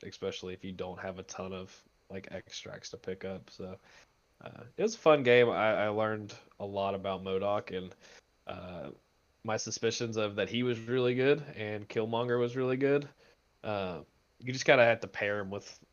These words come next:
someone that's gonna tank a lot of attacks, which I did not do because I was convinced that I really wanted to play Kraven.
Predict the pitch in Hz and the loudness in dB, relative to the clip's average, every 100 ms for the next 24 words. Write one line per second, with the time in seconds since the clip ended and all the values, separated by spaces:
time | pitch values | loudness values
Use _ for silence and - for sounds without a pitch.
0 | _ - 104 95 90 90 - 90 90 - | _ -8 -6 -4 -6 -8 -10 -12 -12 -10
1 | - 92 92 90 90 90 - - 98 98 | -10 -8 -8 -8 -8 -10 -8 -4 -4 -4
2 | - 98 95 - - _ _ _ _ - | -10 -12 -12 -16 -20 _ _ _ _ -10
3 | 98 92 90 95 107 95 98 92 87 95 | -10 -10 -10 -4 -4 -4 -10 -12 -10 -10
4 | 95 - 101 117 120 - 113 98 98 95 | -10 -6 -2 -2 -2 -6 -12 -8 -6 -6
5 | - 95 92 92 95 95 95 98 95 95 | -10 -10 -8 -8 -6 -6 -8 -8 -10 -10
6 | - 95 - 98 92 90 | -10 -10 -8 -10 -10 -14